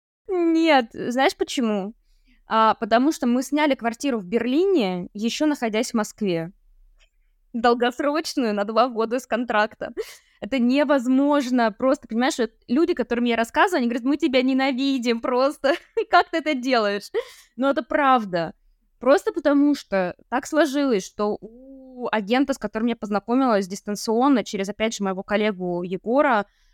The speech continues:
у неё была знако-, там был знакомый, который сдавал квартиру в Берлине. И он сам из России, и е-, ему как бы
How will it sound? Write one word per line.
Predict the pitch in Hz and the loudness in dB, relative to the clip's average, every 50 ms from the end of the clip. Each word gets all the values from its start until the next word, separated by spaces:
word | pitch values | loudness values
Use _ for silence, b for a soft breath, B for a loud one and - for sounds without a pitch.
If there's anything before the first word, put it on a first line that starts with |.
| _ _ _ _ | _ _ _ _
у | 196 202 | -6 -4
неё | 196 185 208 240 247 | -4 -2 0 -2 -2
была | 190 190 196 196 208 233 | -2 -2 0 2 2 2
знако-, | 220 202 175 - - - 190 | 0 -2 -6 -8 -8 -10 -8
там | 175 175 160 170 | -6 -6 -6 -4
был | 202 247 220 | -4 -6 -2
знакомый, | 196 208 180 - - 226 240 247 240 220 202 190 175 - _ _ _ _ _ _ _ _ _ | -2 -2 -2 -2 -2 0 0 2 2 2 0 -2 -4 -6 _ _ _ _ _ _ _ _ _
который | - 196 - 240 269 277 | -12 -4 -2 0 0 0
сдавал | 190 175 190 185 208 240 | 2 2 2 4 4 2
квартиру | - - 202 185 - - 233 247 262 | 0 -2 -6 -6 -4 -4 -2 -2 -2
в | 190 | -2
Берлине. | 175 214 202 202 214 220 220 214 196 170 151 151 160 170 - _ _ _ _ _ _ _ | -2 -6 -4 -2 -2 0 0 0 0 -2 -4 -6 -8 -12 -16 _ _ _ _ _ _ _
И | 196 214 220 220 220 220 220 208 - | -4 -2 0 0 0 0 0 0 2
он | - 277 294 | 2 2 0
сам | 269 - 269 269 262 | 2 2 2 2 2
из | 247 226 | 2 0
России, | 196 196 - - - 233 240 240 240 214 175 160 160 - - - - | -2 -4 -6 -6 -4 -4 -2 0 0 0 -2 -2 -4 -8 -14 -18 -12
и | - 185 190 185 180 180 180 180 180 175 175 175 175 175 165 | -8 -4 -4 -2 -2 -2 -2 -2 -2 -2 -2 -2 -2 -2 -4
е-, | - 185 170 190 - - 196 | -6 -8 -10 -10 -10 -8 -6
ему | 180 220 220 233 269 302 294 | -4 -2 0 2 2 2 0
как | 233 208 190 170 | -2 -4 -6 -4
бы | 185 196 196 196 185 165 | -2 0 0 0 0 -2